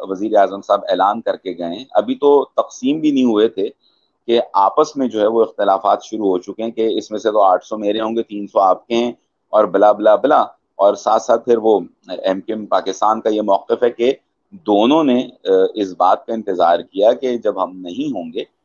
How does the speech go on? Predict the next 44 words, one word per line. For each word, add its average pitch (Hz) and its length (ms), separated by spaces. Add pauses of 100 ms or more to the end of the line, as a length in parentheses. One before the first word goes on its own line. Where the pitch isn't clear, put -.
(200)
तो 143 140
इसको - 200
पेश 90 260
किया 82 200
जाए। 80 160
तो - 140
बात - 320
सिर्फ 180 240
ये 156 140
कि 175 100
एक 139 260
और - 160
जो 156 200 (540)
सबसे 110 320
बड़ा 127 200
मसला 110 340
ये 104 320
है, 64 140 (120)
वो 101 200
है 127 80
असल 113 300
में 135 200
नाम 107 440
की 127 160
तख्ती - 320
किस - 220
प्रोजेक्ट - 540
पर 127 120
किसकी 110 300
लगेगी। 78 400 (420)
मैं 123 160
तो 156 100
यहाँ 143 240
आपके 117 320
इस 127 220
प्लेटफॉर्म 104 720
से 117 160
ये 117 100
बात 104 200
भी 101 120
कहना 92 260
चाह-, 87 320 (160)
चाहूँगा 95 380 (600)
कि 147 400